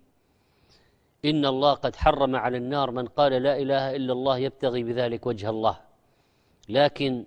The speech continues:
شهادة، شهادة لا إله إلا الله حقيقية، معها العلم واليقين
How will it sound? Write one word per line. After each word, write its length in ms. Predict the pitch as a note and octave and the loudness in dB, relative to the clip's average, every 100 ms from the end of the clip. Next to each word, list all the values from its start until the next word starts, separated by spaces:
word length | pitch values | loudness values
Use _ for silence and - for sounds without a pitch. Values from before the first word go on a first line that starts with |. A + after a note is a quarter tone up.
| - | -12
شهادة، 720 | - A#2+ C3+ C#3 A#2 A2+ - _ _ _ - | -6 -2 2 0 0 -6 -8 _ _ _ -12
شهادة 520 | - C3 C#3+ B2+ B2+ | -2 2 2 0 -2
لا 180 | B2+ C#3 | 0 2
إله 340 | C3 C3+ C3+ | 2 -2 -2
إلا 160 | C3 B2 | -4 -2
الله 320 | B2 C3+ A2 - _ _ _ | 0 0 0 -8 _ _ _
حقيقية، 840 | - C3 C#3+ C3 F3 D3 A2+ - - _ _ _ _ _ - | -4 -2 -2 -2 0 0 -2 -4 -14 _ _ _ _ _ -2
معها 540 | C#3+ C#3+ A#2+ G#2+ F2 _ _ _ _ _ _ | 0 2 0 -4 -8 _ _ _ _ _ _
العلم 480 | C3+ B2 C3+ C3+ G2+ - _ _ | -2 0 2 0 -2 -12 _ _
واليقين 760 | B2+ B2+ B2+ - C#3+ C3 G#2 | -4 0 -2 0 -2 -2 -4